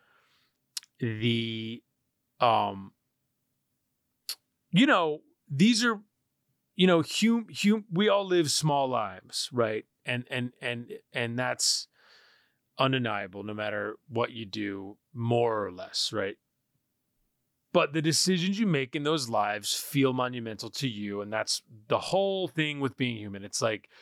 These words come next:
you know, we're, we're a speck in the universe, but to us, y-, it means so much and all these things, right? So,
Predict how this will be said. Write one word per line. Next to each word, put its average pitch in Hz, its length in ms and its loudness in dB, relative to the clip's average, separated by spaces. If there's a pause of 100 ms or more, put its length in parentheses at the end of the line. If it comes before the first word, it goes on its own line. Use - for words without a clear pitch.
(500)
you 127 120 2
know, 127 260 4
we're, 120 300 0
we're 117 200 -4
a 113 40 -2
speck - 460 0
in 160 80 0
the 151 60 2
universe, 135 600 0
but 123 240 -2
to 131 140 0
us, - 340 0
y-, 123 220 -14
it 131 100 -8
means 117 220 -6
so 120 160 2
much 107 260 -2
and 107 100 -10
all 101 60 -8
these 101 160 -10
things, 104 180 -14
right? 120 200 -4
So, 143 240 0